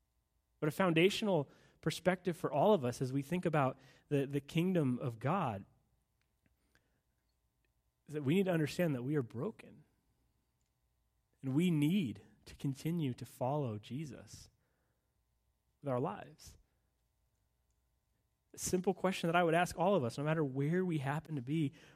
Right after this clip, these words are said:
on our spiritual journey, is, are you following God? Are you following the voice of Jesus?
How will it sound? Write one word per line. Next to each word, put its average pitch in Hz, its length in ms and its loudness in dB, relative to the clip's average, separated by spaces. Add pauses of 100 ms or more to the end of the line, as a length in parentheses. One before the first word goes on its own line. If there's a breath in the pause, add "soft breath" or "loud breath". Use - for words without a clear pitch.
(140)
on 135 160 -2
our 147 140 0
spiritual 147 480 -4
journey, 131 340 -6
is, 107 100 -4
are 131 140 -2
you 175 140 0
following 160 680 -4 (540)
God? - 300 -8 (2250)
Are 123 40 -6
you 139 120 0
following 151 500 2
the 147 60 0
voice 143 260 -2
of 151 80 -14
Jesus? - 640 -16